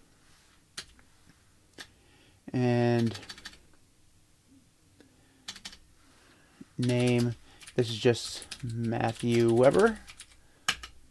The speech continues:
Okay. You will have to do that. So you, that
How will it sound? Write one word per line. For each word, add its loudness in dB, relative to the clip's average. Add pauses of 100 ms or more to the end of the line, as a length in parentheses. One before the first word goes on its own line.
(140)
Okay. -2 (580)
You 10
will 12
have 12
to -8
do 8
that. 10
So 6
you, 8 (380)
that 12